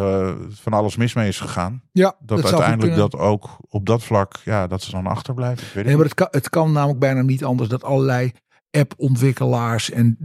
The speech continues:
Speaker 2: en streamingplatformaanbieders, dat die bij dit soort partijen de deur platgelopen hebben met
Speaker 1: Ja.
Speaker 2: ideeën van, "Joh, zullen we niet voor, voor jullie dit of zullen we niet voor jullie dat?"
Speaker 1: Ja.
Speaker 2: En, en, ja, en wat ik, ehm,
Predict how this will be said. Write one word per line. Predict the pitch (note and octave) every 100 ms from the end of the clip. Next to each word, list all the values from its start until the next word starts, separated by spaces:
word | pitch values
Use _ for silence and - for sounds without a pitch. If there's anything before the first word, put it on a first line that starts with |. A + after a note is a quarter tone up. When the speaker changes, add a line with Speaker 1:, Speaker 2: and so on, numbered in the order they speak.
| B2+
Speaker 2:
en | - A2+
streamingplatformaanbieders, | - D3+ C3+ A#2+ D3 B2 - B2+ A#2+ A#2 A#2 A2 G2+
dat | C3
die | - B2+
bij | A2
dit | A#2+
soort | - A#2
partijen | A#2+ C3 A#2+ A2+
de |
deur | A2+ B2+
platgelopen | - C3 - C#3 A#2+ A2+ B2
hebben | A2
met | A#2+
Speaker 1:
Ja. | G2 F2+
Speaker 2:
ideeën | B2+ C3
van, | A2 A#2+
"Joh, | B2+ B2
zullen | - C3
we | A#2+
niet | B2
voor, | - B2+
voor | A2+ C3
jullie | B2 A#2+
dit | A#2+ A#2+
of | A#2
zullen | C#3 B2
we |
niet | A#2+ A#2
voor | C3
jullie | A2+
dat?" | A#2 A#2 - _ _ _ _ _ _ _
Speaker 1:
Ja. | G2
Speaker 2:
En, | D3+ E3+ -
en, | D#3 D3 - _
ja, | C#3+ C#3 -
en | F3 F3
wat | D3
ik, | C#3 - _
ehm, | - C3 B2+ B2 C3+